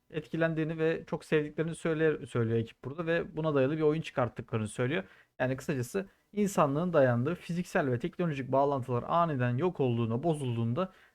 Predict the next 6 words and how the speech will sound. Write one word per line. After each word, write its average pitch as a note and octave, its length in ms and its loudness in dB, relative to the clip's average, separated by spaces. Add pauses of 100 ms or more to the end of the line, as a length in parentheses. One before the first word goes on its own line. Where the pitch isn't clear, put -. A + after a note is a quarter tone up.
(200)
ne F#3+ 60 4
olacağını D#3 920 4
oyun F3 300 4
bize D3+ 240 -2
hayal F3 460 2
ettirmeye, C3+ 600 0